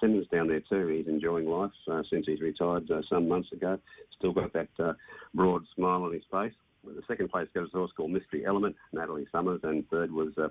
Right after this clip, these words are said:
Port C. But it wrapped up a, a good day, return to, uh, to racing conventionally with the crowds at Gladstone last Saturday, Rob.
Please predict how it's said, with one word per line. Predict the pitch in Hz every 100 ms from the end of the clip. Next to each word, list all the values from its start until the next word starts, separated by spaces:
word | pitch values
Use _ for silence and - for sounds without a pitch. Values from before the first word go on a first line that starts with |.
| -
Port | - 87 67 -
C. | 90
But | 80 78
it |
wrapped | 85 113
up | - -
a, |
a | - 78 82 82 -
good | 98
day, | 85 82 80
return | - 110 107 95 -
to, | 80 78
uh, | 82 - _ -
to | 85
racing | 87 87 78 76
conventionally | 78 73 95 90 76 76
with | 73 71
the | 73
crowds | - 92 85 76
at | 80 -
Gladstone | 80 80 - 73
last | 73 80 -
Saturday, | 87 87 71
Rob. | 69 71